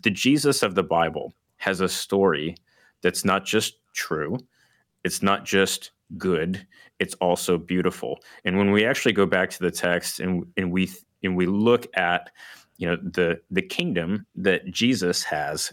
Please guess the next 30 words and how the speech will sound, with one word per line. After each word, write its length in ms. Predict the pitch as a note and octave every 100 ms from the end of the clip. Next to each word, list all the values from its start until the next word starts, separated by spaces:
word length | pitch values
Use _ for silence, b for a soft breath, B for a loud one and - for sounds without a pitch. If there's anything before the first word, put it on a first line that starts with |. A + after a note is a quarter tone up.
| -
and 140 | F#2+
the 60 | F2+
one 180 | F#2+ G2
that 140 | E2+
he's 240 | - D#2+ -
doing, 320 | D#2+ D#2 E2+ B B B -
you 100 | F#2
know, 120 | - - -
in 120 | A2
his 440 | A2 B2+ A2 G2 - -
perfect 380 | C#3 C3 C3 -
life, 440 | F#2 A2+ - - _ _
his 280 | - F#2+ -
substitutionary 1000 | - A2+ - A2+ - A2 G#2 - F#2 F2
death, 420 | E2 E2 F#2+ - B B B B
and 160 | G2+ G2
his 200 | G#2+ F2+
resurrection, 720 | F#2+ F#2+ F2+ F#2 A2 - F2 B B B -
he's 160 | A#2
not 140 | F3 A3
just 160 | -
accomplishing 560 | A2 A#2+ A#2 G2+ A2 F#2
salvation 880 | - F2 F2+ G2+ G#2+ F#2+ F2+ F2+ - _ _ _ _
for 200 | - G#2
us 240 | A2 G#2 -
and 120 | F#2+
dealing 240 | G2+ G2
with 160 | F#2 E2
our 100 | F2
sin 500 | - F#2 F2 A2